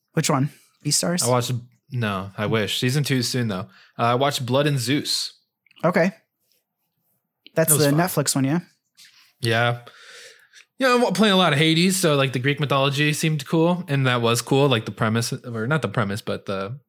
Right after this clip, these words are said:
Speaker 2: the lore it pulls from, and the art style's fine. Um, but that is a generic anime.
Speaker 1: Mm. It looked a little
Speaker 2: Yeah, I watched, like, the first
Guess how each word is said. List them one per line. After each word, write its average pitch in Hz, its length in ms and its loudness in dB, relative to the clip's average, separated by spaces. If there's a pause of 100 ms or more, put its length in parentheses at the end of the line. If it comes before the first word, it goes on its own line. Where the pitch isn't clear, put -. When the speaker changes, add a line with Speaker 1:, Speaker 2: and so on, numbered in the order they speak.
(100)
Speaker 2:
the 254 120 2
lore 127 240 2
it 123 80 -8
pulls 123 240 0
from, 117 320 -2
and 107 100 -4
the 98 60 -4
art 104 120 -4
style's 95 220 -10
fine. 98 260 -10 (720)
Um, 92 320 -4
but - 260 -12
that 123 140 0
is 101 120 -4
a 92 200 -4 (680)
generic 123 680 -2
anime. 87 500 -6 (160)
Speaker 1:
Mm. 131 320 0 (1500)
It 202 80 4
looked 202 260 2
a 156 60 4
little 143 420 2 (1080)
Speaker 2:
Yeah, 92 340 -6
I 117 140 -2
watched, 135 380 0
like, 127 180 0
the 120 60 -2
first 127 460 -2